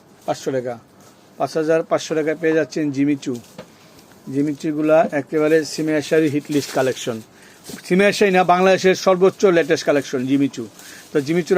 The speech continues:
আমাদের হিউজ পরিমাণ কালেকশন চলে আসছে, just আমি একটা ধারণা দিচ্ছি আপনাদের কাছে। আর সবচেয়ে কম দাম দিব আমরা, বাংলাদেশের চ্যালেঞ্জ করে প্রাইস দিব জিমিচুর মাত্র সাত হাজার পাঁচশো টাকা, ইয়া, পাঁচ হাজার পাঁচশো টাকা, সরি, পাঁচ হাজার পাঁচশো টাকা,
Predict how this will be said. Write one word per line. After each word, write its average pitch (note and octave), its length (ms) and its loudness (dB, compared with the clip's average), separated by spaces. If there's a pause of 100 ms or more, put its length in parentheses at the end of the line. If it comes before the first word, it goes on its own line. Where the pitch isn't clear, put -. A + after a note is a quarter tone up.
আমাদের F3 240 4
হিউজ E3+ 200 -2
পরিমাণ F3+ 280 2
কালেকশন E3 360 0
চলে F3 160 2
আসছে, E3 160 -4 (100)
just D#3 220 0
আমি D#3 140 -2
একটা D3+ 140 0 (440)
ধারণা D#3 180 2
দিচ্ছি - 200 -4
আপনাদের D3+ 280 -2
কাছে। D3 280 0 (480)
আর C#3+ 60 -2 (120)
সবচেয়ে F#3+ 320 0 (140)
কম F#3 120 2 (100)
দাম F3+ 160 2
দিব E3 180 2
আমরা, D3 120 0 (100)
বাংলাদেশের E3+ 400 0
চ্যালেঞ্জ E3 240 -2
করে E3 180 0
প্রাইস D3+ 180 2
দিব D#3 160 -2
জিমিচুর D3+ 360 -4 (440)
মাত্র D#3 180 -2 (120)
সাত E3+ 180 0
হাজার D#3 220 0
পাঁচশো C#3+ 260 -4
টাকা, A#2+ 160 -8 (600)
ইয়া, D#3 100 4 (160)
পাঁচ E3+ 180 4
হাজার F3+ 220 2
পাঁচশো D#3+ 240 -2
টাকা, C3 200 -2
সরি, C#3+ 160 -4 (100)
পাঁচ D#3 180 0
হাজার C#3+ 200 -4
পাঁচশো D3 240 -8
টাকা, A#2+ 160 -10